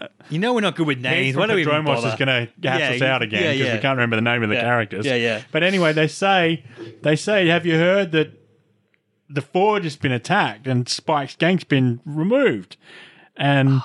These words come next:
Speaker 1: <sighs>
Speaker 2: then one says, "Well, it's good for us, then less competition." And then the other one says, "Yeah, but if someone's out taking out all the raiders, that's something we have to be worried about." "Oh, yeah, good idea." And I thought, "Well, that's really good
Speaker 1: Mm.
Speaker 2: that this is,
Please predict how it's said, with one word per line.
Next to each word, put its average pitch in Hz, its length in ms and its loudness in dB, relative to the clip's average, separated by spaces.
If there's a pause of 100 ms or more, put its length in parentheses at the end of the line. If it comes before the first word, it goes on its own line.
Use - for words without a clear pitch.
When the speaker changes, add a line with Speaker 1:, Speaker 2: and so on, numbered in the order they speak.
(140)
Speaker 1:
<sighs> - 180 -20
Speaker 2:
then 139 180 2
one 139 140 4
says, 110 260 0
"Well, 131 240 2
it's 110 120 0
good - 160 0
for 135 140 0
us, 135 360 -2
then 135 160 2
less 131 240 2
competition." 127 560 0
And 113 100 0
then 110 80 2
the 113 60 2
other 107 100 0
one 104 80 0
says, 95 160 -4
"Yeah, 104 180 2
but 92 140 0
if 92 140 -2
someone's 117 240 2
out 101 160 -2
taking 104 240 -2
out 95 120 -2
all 95 80 -2
the 90 80 -6
raiders, 98 560 -4 (320)
that's 104 200 -6
something 113 180 2
we 98 60 2
have 98 100 0
to 101 80 -6
be 92 60 -2
worried 143 180 2
about." 90 260 -2
"Oh, 113 140 2
yeah, 110 160 2
good 92 180 -6
idea." 87 420 -6 (360)
And - 100 0
I - 40 4
thought, 196 260 0
"Well, 262 220 2
that's 262 260 0
really 214 400 2
good 208 320 2
Speaker 1:
Mm. 117 220 -8 (300)
Speaker 2:
that 185 120 2
this 208 180 0
is, 170 380 0